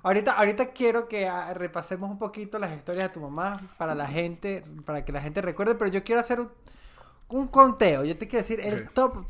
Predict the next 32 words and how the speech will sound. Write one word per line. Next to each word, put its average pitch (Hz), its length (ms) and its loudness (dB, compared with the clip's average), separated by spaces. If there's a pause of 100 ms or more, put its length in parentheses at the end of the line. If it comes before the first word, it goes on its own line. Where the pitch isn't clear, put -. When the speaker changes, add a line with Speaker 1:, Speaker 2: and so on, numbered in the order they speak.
Speaker 1:
tres 220 520 2
de 160 180 -4
bromas, 190 720 -4 (240)
de, 160 220 2
de, 175 100 -2
no, 175 180 2
de 156 260 -2
historias 247 520 4
de 233 80 6
tu 196 140 -6
mamá. 185 400 -2 (280)
No, 185 340 6 (500)
de 180 140 -2
historias 226 540 0
tuyas. 131 640 -2 (380)
Porque 175 180 2
hay 214 80 10
una 277 180 8
que 233 120 0
no 220 80 2
es 254 60 4
de 254 40 -4
tu 247 80 -6
mamá, 196 300 2
pero 180 140 0
es 190 60 -4
que 214 120 -16
quiero 220 400 2
hablar 208 280 2
de 185 180 0
estas, 175 260 -6
juro. 147 260 -8